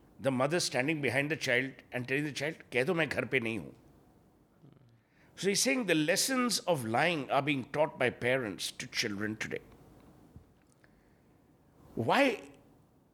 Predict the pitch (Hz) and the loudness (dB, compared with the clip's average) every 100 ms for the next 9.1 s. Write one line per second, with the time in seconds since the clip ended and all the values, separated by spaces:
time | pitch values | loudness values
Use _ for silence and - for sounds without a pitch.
0 | _ _ _ 135 156 190 - 127 120 101 | _ _ _ -6 -2 -2 -2 0 2 0
1 | - - - - 113 175 196 214 180 151 | -4 -14 -20 -16 0 0 2 2 2 2
2 | 147 143 139 - 233 165 - - 165 151 | 2 0 -6 2 2 2 0 0 -2 0
3 | 170 180 165 127 143 175 165 147 175 135 | 2 4 2 2 2 2 0 0 2 2
4 | 139 151 143 131 110 135 127 - 120 101 | 4 4 4 2 0 -4 -2 0 0 0
5 | 90 - - - - - - _ _ - | -2 -4 -14 -20 -20 -20 -20 _ _ -20
6 | - 147 214 170 185 190 147 131 147 147 | -8 0 4 6 6 4 2 0 -2 -10
7 | - - - - - - 156 160 - - | -20 -20 -20 -20 -6 0 2 0 -8 -14
8 | 135 143 123 180 180 - 160 151 147 139 | -2 -2 2 0 0 0 0 2 2 0